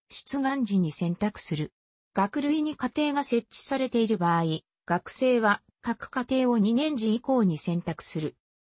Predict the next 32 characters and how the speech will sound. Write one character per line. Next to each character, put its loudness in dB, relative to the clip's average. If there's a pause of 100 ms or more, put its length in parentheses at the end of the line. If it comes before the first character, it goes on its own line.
(120)
た -2
だ 2
し、 -2 (220)
地 -4
域 -6
保 -4
健 -2
学 -2
域 -4
総 2
合 2
リ 2
ハ 0
ビ 0
リ 0
テ 0
ー -2
シ -2
ョ 0
ン 0
学 2
類 4
の -2
各、 -6 (300)
専 0
攻 0
は、 2 (260)
出 -6
願 0
に -2
選 2
択。 -2